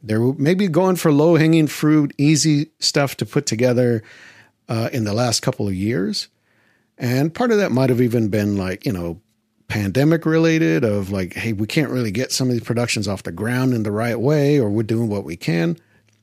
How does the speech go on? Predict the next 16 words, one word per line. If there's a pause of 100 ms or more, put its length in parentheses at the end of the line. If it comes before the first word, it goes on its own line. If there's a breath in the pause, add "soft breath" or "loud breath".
(180)
Everybody
had
to
deal
with
that. (1300 soft breath)
But
here
we're
seeing
maybe
now
we're
getting
into
big,